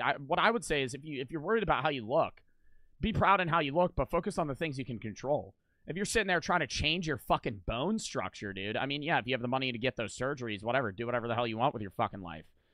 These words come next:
But, like, if you're, if your chin's, like, I already, I have, like, a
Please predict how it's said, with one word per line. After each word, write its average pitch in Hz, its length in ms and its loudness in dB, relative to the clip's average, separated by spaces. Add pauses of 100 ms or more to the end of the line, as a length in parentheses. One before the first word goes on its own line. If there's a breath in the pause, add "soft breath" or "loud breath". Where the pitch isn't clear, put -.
(240)
But, 139 60 -2
like, 151 120 0
if 151 80 -8
you're, 185 200 -2
if 143 140 -6
your 185 120 -6
chin's, 180 560 -8 (120)
like, 156 200 -4
I 185 160 2
already, 202 320 0
I 185 120 2
have, 247 120 -6
like, 247 160 -4
a 165 180 -2